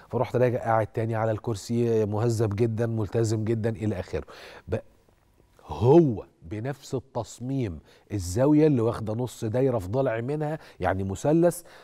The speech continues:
آه، واخد نص دايرة في الضلع الرئيسي بتاعي، بتاعه أو في قاعدته يعني، والشكل بالتصميم بصنبور المية اللي شغال بالسنسور الحساس،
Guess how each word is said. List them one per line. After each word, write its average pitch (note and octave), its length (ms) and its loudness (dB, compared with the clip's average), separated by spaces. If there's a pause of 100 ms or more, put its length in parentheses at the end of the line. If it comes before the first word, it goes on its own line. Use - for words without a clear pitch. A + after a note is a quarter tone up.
(140)
آه، A#2 340 0
واخد B2 420 0
نص C#3 260 -2
دايرة C3+ 340 2
في - 120 -8
الضلع A#2+ 360 0
الرئيسي B2 380 -4
بتاعي، C#3+ 360 0 (140)
بتاعه G#2 300 -2
أو A#2+ 160 -2
في - 140 -8
قاعدته A2+ 480 0
يعني، E3+ 380 -2 (300)
والشكل B2+ 1160 2
بالتصميم C3+ 960 -2
بصنبور C#3+ 1120 2
المية D#3 360 0
اللي D3+ 100 2
شغال C#3 420 0
بالسنسور C#3 600 -2
الحساس، B2+ 460 -6